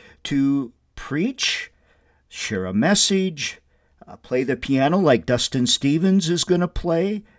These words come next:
sing a song, which Richard Dirksen will do, if health permitting, if he can travel at that point. Pray for Richard as he's got some procedures he's going through.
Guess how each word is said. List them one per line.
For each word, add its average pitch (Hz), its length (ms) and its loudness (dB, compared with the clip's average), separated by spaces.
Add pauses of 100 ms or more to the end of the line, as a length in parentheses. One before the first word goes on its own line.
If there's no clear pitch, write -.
sing 120 400 0
a 120 40 0
song, 160 600 -2 (320)
which 117 300 -4
Richard 123 400 -2
Dirksen 156 480 0
will 160 180 2
do, 156 340 2
if 120 200 0
health 123 340 0
permitting, 123 480 0
if 127 160 -4
he 113 120 0
can 104 200 -4
travel 113 580 -4 (380)
at 110 220 -6
that 110 260 -4
point. 147 400 -6 (260)
Pray 131 220 -2
for 113 220 -6
Richard 120 440 -2
as 104 200 -2
he's 104 240 -4
got 110 260 -4
some 107 140 -4
procedures 117 640 -4
he's 104 240 -4
going 107 440 -2
through. 113 380 -4